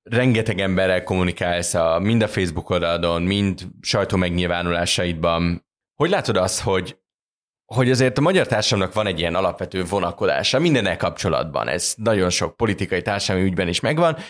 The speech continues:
de ugyanígy megvan azzal kapcsolatban, hogy tegyen egy lépést, tegye meg az első lépést valami felé. Tegye meg az első lépést, hogy ne dohányozon, tegye meg az első lépést, hogy étkezzen egészségesebben, vagy tegye meg az első lépést, hogy mondjuk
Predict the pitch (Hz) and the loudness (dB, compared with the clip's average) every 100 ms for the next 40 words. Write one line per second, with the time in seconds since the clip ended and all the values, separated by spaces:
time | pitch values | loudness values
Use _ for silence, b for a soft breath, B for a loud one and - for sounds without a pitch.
0 | B - 143 185 131 107 95 101 110 92 | B 0 2 2 0 0 -2 -2 -2 -2
1 | 95 98 92 98 127 120 104 90 90 107 | -2 0 0 -2 -2 -2 -2 -2 -2 -4
2 | 92 92 82 80 - 95 95 90 87 - | -2 -2 -4 -8 -6 -2 -2 -2 -4 0
3 | 120 127 104 95 101 101 - 98 87 82 | 0 0 0 0 0 0 0 0 0 -2
4 | 85 - 76 52 60 - 50 - - B | -4 0 0 0 -4 -6 -6 -8 -12 B
5 | B _ 117 101 98 101 98 - 90 87 | B _ -2 0 2 2 0 0 0 0
6 | - 87 - 82 87 107 117 107 98 92 | -2 -4 -4 -6 -6 -4 0 0 0 0
7 | 90 90 90 90 87 113 92 90 - 90 | 0 0 0 -2 -2 0 0 0 0 0
8 | 82 - 69 - - 78 87 - 101 - | 0 0 -2 -2 -2 -2 -2 -6 -6 -4
9 | 95 85 90 87 90 - 95 - 104 120 | -2 -2 -2 -2 -2 0 0 0 0 0
10 | 135 185 123 92 95 107 - 104 123 113 | 0 0 0 0 2 2 2 0 0 0
11 | 107 B B B B _ - 110 90 98 | -2 B B B B _ -2 0 0 0
12 | 98 98 95 | 2 0 -2